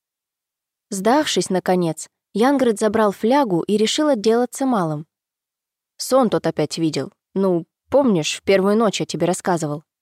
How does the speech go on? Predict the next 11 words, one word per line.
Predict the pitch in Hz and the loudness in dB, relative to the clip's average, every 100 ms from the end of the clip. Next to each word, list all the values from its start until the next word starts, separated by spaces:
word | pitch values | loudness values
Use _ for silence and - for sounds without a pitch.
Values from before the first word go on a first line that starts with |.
| _ _ _ _ _ _ - | _ _ _ _ _ _ -4
Тогда, | 202 196 220 277 | -2 0 2 2
встревоженный, | - 214 208 254 262 208 170 156 - | 0 0 2 2 2 0 0 -2 -2
он | 208 | 0
ушёл | 214 - 277 | 0 0 -2
среди | 277 240 226 208 | -2 -2 0 0
ночи | 220 247 240 | 0 -2 -2
из | 233 | -2
шатра, | - 247 - 170 156 _ _ _ - | -2 -2 -2 -2 -4 _ _ _ -6
посидеть, | 208 208 196 294 294 - | -4 -2 0 0 0 -2
послушать | 170 226 254 180 | -4 -2 -4 -4
соловьёв. | - 170 165 202 240 - | -4 -2 -2 0 -2 -4